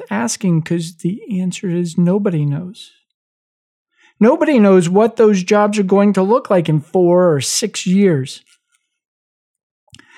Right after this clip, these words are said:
So what you need is a positive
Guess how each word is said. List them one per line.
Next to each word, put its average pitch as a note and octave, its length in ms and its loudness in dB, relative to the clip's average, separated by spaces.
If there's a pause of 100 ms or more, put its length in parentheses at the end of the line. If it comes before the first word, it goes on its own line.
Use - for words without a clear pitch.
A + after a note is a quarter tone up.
(120)
So - 160 -2
what A#3+ 220 -2
you C4 180 0
need C4 560 0 (160)
is A3+ 320 -2
a G#3 80 -2
positive B3 880 -4